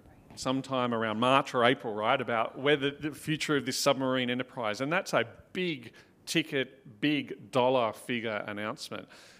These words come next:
You know, we were looking at a hundred billion dollars for, you know, non-nuclear powered submarines.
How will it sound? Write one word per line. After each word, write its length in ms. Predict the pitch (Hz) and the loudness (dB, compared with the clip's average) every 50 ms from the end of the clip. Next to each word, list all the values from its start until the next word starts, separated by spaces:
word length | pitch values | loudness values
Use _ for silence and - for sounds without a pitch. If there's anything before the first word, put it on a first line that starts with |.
| - - | -16 -8
You 100 | 120 120 | -6 -4
know, 100 | 120 127 | -4 -2
we 80 | 135 | -2
were 120 | 139 131 131 | -2 -2 -4
looking 260 | 123 123 - 123 117 | -4 -6 -6 -8 -8
at 80 | 107 113 | -6 -8
a 80 | 107 | -8
hundred 340 | 110 139 156 143 127 120 110 | -8 -8 -8 -8 -10 -10 -10
billion 320 | 135 123 120 117 113 110 | -10 -8 -8 -8 -10 -10
dollars 420 | 104 117 113 113 107 107 104 - - | -8 -8 -8 -8 -8 -10 -12 -14 -18
for, 340 | - - 120 110 104 104 104 - - | -12 -10 -8 -6 -6 -6 -10 -10 -12
you 100 | - 107 | -10 -8
know, 140 | 104 107 120 107 | -8 -8 -8 -4
non-nuclear 560 | 110 123 135 135 123 113 107 - - 107 107 101 | -2 -2 -2 -2 -2 -6 -8 -10 -10 -12 -12 -12
powered 340 | - 110 107 104 101 - | -10 -10 -10 -10 -10 -10
submarines. 720 | - - 107 95 104 110 110 107 107 107 107 101 104 - | -8 -10 -10 -8 -8 -10 -8 -8 -8 -8 -8 -10 -12 -14